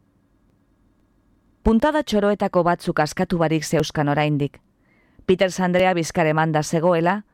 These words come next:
Martha Halek arretaz aztertu zuen zatiki hori,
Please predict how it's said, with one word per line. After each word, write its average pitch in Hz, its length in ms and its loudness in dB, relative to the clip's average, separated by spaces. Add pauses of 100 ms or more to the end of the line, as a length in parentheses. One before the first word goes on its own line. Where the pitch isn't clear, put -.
(380)
Martha 226 340 0
Halek 220 480 0 (460)
arretaz 196 460 -2
aztertu 156 460 -2
zuen 160 300 0
zatiki 165 500 -2
hori, 160 240 -2